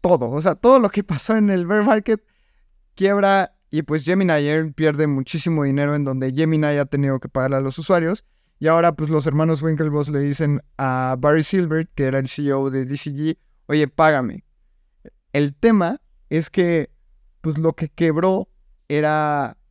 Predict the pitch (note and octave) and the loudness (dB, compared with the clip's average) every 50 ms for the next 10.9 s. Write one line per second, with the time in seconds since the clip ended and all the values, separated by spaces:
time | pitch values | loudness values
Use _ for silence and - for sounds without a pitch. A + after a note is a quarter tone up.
0 | _ _ _ - G#3+ A#3+ G#3 D#3+ - - - - - - _ _ _ _ - D3 | _ _ _ 0 0 2 0 0 -4 -8 -16 -16 -18 -20 _ _ _ _ -6 -4
1 | D3 D#3 D3+ C#3+ F3 F3 - E3 D3 C3+ - E3 F3+ F3 - _ _ _ _ _ | -2 -2 -2 -2 -2 -4 -4 -4 -8 -6 -4 -4 -4 -4 -6 _ _ _ _ _
2 | _ _ _ _ _ _ _ _ _ - E3 F3+ F#3 F3+ G#3 G3 G3+ F3 D#3 C#3+ | _ _ _ _ _ _ _ _ _ 0 2 2 2 2 2 2 0 0 0 2
3 | D#3+ D#3 D#3 D3+ E3 E3+ F#3 F3+ - D#3+ D3+ D3 C3+ - C3 - D#3 D#3 E3 D#3+ | 2 2 2 2 2 2 2 0 0 -2 -4 -4 -4 -6 -4 0 0 2 0 0
4 | - _ _ _ _ - D#3 D#3+ D#3 F3 F3 E3+ D#3+ D3+ C#3 C3+ - D#3+ E3 E3+ | -4 _ _ _ _ -6 -4 -2 -2 -2 0 0 0 0 -2 -2 -2 -2 -2 -4
5 | D#3+ - - C#3 B2+ B2 D3+ D#3+ E3 E3 D#3+ D3+ C#3+ C3+ C3 C3+ C3+ C3+ C3+ C3+ | -4 -4 -4 -4 -4 -2 -2 0 0 0 0 0 0 -2 -2 -4 -4 -4 -4 -4
6 | C3+ D3 D#3+ D#3 D#3+ D#3+ - _ _ _ _ - _ _ _ _ _ - D3+ D#3 | -4 -4 -2 -4 -4 -4 -6 _ _ _ _ -20 _ _ _ _ _ -4 -2 0
7 | D#3+ D#3+ D3+ - - D#3+ D#3+ D#3+ D#3 D3 D3 C#3+ D3 D#3 D#3+ - - E3 G3 G#3+ | 0 0 0 0 2 2 2 4 2 2 2 2 2 2 0 0 0 -2 -2 0
8 | - F#3+ E3 C#3+ D#3+ D#3+ - E3 D#3+ D#3+ - _ _ _ _ _ _ _ _ _ | 0 0 -2 0 -2 -2 -2 0 -2 -2 -4 _ _ _ _ _ _ _ _ _
9 | _ - _ _ _ _ _ - D3 C3+ C3 - - C#3+ C#3+ E3 E3+ F3 F#3 F#3+ | _ -20 _ _ _ _ _ -10 -10 -10 -10 -12 -14 -4 2 4 6 6 6 4
10 | F#3 - - A3 G#3 F#3 E3 E3+ E3+ E3 D#3 D#3 E3 D3+ D#3 D#3+ D3+ C3+ | 2 2 0 0 0 0 0 0 0 -2 -2 -4 -2 -2 0 -2 -2 -4